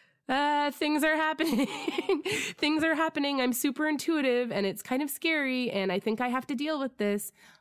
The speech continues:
I know we're going into an energy management situation because I've also been through that. And so the story I want to tell is that I would always open my channel on my way to work,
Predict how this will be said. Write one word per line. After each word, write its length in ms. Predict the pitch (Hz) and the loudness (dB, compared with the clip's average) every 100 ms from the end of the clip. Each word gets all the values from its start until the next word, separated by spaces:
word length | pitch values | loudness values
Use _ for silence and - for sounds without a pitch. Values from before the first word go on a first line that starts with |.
| - | -4
I 180 | 202 214 | 0 2
know 160 | 202 | 2
we're 160 | 190 185 | 2 0
going 280 | 185 180 180 | 0 0 0
into 220 | 175 185 | 0 -2
an 80 | 170 | -2
energy 360 | 185 170 170 | 0 -2 -2
management 540 | 175 202 262 214 180 160 | -2 0 0 0 -2 -2
situation 680 | 170 - 175 165 - 175 175 | -6 -6 -4 -4 -4 -4 -4
because 280 | 190 202 190 | -4 -6 -4
I've 120 | 190 | -2
also 280 | 180 180 175 | -2 -4 -4
been 240 | 165 160 | -4 -4
through 360 | 160 - 165 165 | -6 -8 -6 -6
that. 340 | - - - - _ - _ _ - | -6 -10 -10 -16 _ -20 _ _ -4
And 120 | 202 | -2
so 100 | 214 | 0
the 100 | 190 | 0
story 400 | 190 - 220 277 | -2 0 0 0
I 120 | 254 190 | 0 0
want 200 | 175 175 | 0 0
to 60 | |
tell 560 | 170 - 160 160 165 175 _ _ _ _ _ | -4 -4 -2 0 -2 -6 _ _ _ _ _
is 420 | 202 185 180 175 - | 2 2 2 -2 -4
that 440 | 185 175 170 175 - | -2 0 0 -4 -4
I 60 | 208 | -2
would 140 | 190 | -2
always 480 | - 180 185 180 - - | 0 0 0 -2 -6 -4
open 300 | 220 220 262 | -2 0 0
my 140 | 247 240 | 0 0
channel 440 | - 196 190 190 | -2 0 2 2
on 120 | 185 | 0
my 120 | 180 | 0
way 180 | 165 170 | 0 0
to 80 | 170 | -2
work, 520 | 160 147 151 165 - | -2 -2 -2 -6 -14